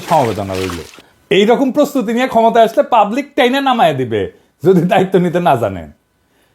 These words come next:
চার নম্বর হইতেছে আমেরিকান সাহায্য বন্ধ হয়ে গেছে। সারা দুনিয়ায়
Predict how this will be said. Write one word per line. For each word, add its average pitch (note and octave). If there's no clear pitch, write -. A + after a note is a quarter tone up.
চার F#3+
নম্বর G#3+
হইতেছে G#3+
আমেরিকান G#3
সাহায্য G#3
বন্ধ D3+
হয়ে F#2
গেছে। -
সারা A3+
দুনিয়ায় A2